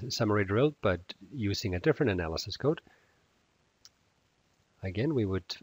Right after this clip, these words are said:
from our output list, find our analysis. So let's say in this case, we're gonna double click on project code,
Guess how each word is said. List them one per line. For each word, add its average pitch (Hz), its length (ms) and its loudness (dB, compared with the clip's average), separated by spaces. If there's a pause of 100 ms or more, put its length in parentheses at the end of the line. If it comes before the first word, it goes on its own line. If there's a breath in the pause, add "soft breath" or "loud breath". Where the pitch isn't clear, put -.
(300)
from 101 160 0
our 95 100 2
output 95 360 -2
list, 143 420 -2
find 101 380 0 (100)
our 95 240 2
analysis. 90 640 -2
So 92 680 -4 (300)
let's 98 240 -4
say 92 180 -4
in 92 120 -4
this 95 180 -2
case, 92 260 -4
we're 90 120 -2
gonna 87 200 -4
double 95 240 -4
click - 220 -6
on 87 140 -6
project - 840 -2
code, 131 440 0